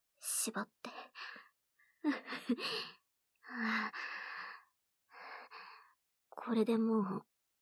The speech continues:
私は抵抗できない。あなたの思うまま、あなたの好きにされちゃあ、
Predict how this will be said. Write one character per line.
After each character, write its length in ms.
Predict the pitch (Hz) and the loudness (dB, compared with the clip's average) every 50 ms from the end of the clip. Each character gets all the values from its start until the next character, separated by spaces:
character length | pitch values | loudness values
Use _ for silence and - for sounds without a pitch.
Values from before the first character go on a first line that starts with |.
| _ _ _ _ _ _ _ _ - | _ _ _ _ _ _ _ _ -2
私 540 | - 226 208 196 214 - 233 220 - - 247 | 0 2 2 2 0 2 2 2 2 2 2
は 160 | 220 233 226 226 _ _ - | 4 4 4 2 _ _ -10
抵 220 | - - 240 233 226 | -6 -2 -2 -2 -2
抗 200 | - 226 220 220 | 0 2 2 4
で 140 | 220 208 | 2 2
き 140 | 208 - 233 | 0 0 -2
な 180 | 214 196 180 196 | -2 -2 -4 -6
い。 80 | - - - - - - - - - - - - - _ _ _ _ _ _ _ _ _ _ - | -10 -12 -14 -14 -12 -14 -14 -16 -18 -16 -16 -16 -18 _ _ _ _ _ _ _ _ _ _ -2
あ 120 | - 226 226 | 0 2 2
な 140 | 240 247 | 2 0
た 180 | 247 - 247 226 | 2 4 6 6
の 220 | 208 196 190 - _ _ _ - | 6 6 4 2 _ _ _ -2
思 240 | 220 240 254 220 | -2 0 2 2
う 100 | 214 220 | 4 4
ま 180 | 208 190 185 190 | 4 4 4 2
ま、 260 | 185 180 180 - - - - - - - - - _ _ _ _ _ _ _ _ _ _ _ - - - - - - - - - - - | 0 -2 -4 -6 -6 -8 -12 -14 -14 -14 -18 -20 _ _ _ _ _ _ _ _ _ _ _ -18 -16 -14 -14 -12 -14 -14 -16 -16 -10 -2
あ 140 | - 262 247 | 2 4 6
な 140 | 247 262 262 | 6 6 6
た 140 | - 254 214 | 6 8 8
の 160 | 214 214 214 | 8 8 6
好 60 | 220 - - - - | 4 0 -10 -8 -4
き 160 | - 294 254 | 0 2 2
に 140 | 254 254 247 | 2 2 0
さ 260 | - - - 247 233 | -2 -4 -4 -4 -2
れ 100 | 226 233 | -2 -2
ち 140 | 220 - 247 | -2 -4 -8
ゃ 80 | - - 220 226 - - - - - - - - _ _ _ _ _ - - - - - - - - - - - - - - - - - - - _ _ _ _ _ _ _ _ _ _ _ - - | -6 -4 -6 -6 -6 -6 -8 -8 -8 -10 -12 -16 _ _ _ _ _ -16 -14 -12 -8 -8 -8 -8 -8 -8 -8 -8 -8 -8 -10 -12 -14 -14 -16 -20 _ _ _ _ _ _ _ _ _ _ _ -16 -10
あ、 1600 | 214 202 196 185 160 - - - - - - - - - - - - - - - - - - - - - - - - - - | -8 -6 -4 -4 -4 -4 -4 -4 -6 -4 -4 -4 -6 -6 -8 -8 -6 -4 -4 -4 -4 -6 -6 -8 -8 -10 -10 -12 -12 -16 -18